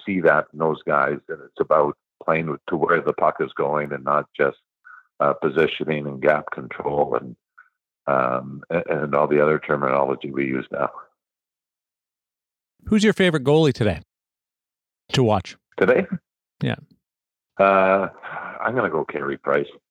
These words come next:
Speaker 1: I just think there is a, he is so good post to post,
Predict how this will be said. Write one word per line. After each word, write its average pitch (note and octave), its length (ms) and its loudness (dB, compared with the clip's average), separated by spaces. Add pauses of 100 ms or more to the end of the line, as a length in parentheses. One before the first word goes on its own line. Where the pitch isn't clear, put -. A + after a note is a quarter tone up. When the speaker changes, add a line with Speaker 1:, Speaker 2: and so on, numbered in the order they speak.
(760)
Speaker 1:
I D#2 100 4
just F2 260 -2
think F2+ 240 0
there D#2+ 300 6
is C2 80 -8
a, D2+ 220 4
he F2 120 2
is E2+ 120 2 (100)
so E2 140 4
good D#2+ 300 0
post D#2+ 340 4
to - 80 2
post, D#2 380 4